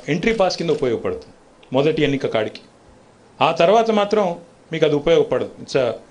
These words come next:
one time card అది, ఒకసారి మాత్రమే వాడుకునే card.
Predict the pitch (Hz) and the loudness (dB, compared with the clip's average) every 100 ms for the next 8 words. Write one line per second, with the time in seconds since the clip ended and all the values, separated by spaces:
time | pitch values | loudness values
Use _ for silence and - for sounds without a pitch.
0 | - - 123 156 190 196 160 139 117 - | -20 -6 0 2 2 0 0 -2 -2 -8
1 | - _ - _ _ _ _ - - - | -16 _ -20 _ _ _ _ -20 -20 -14
2 | - 117 151 180 175 170 165 170 180 147 | -6 -2 2 4 4 0 0 0 2 2
3 | 147 156 135 113 98 | 0 -2 -2 -2 -4